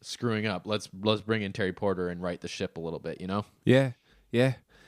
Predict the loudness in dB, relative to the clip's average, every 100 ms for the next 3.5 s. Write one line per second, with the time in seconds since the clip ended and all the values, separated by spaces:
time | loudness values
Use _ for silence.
0 | -14 4 6 6 4 6 4 4 2 4
1 | 2 4 4 2 2 2 4 6 6 6
2 | 4 2 2 -2 -6 0 2 4 4 2
3 | 2 2 4 4 2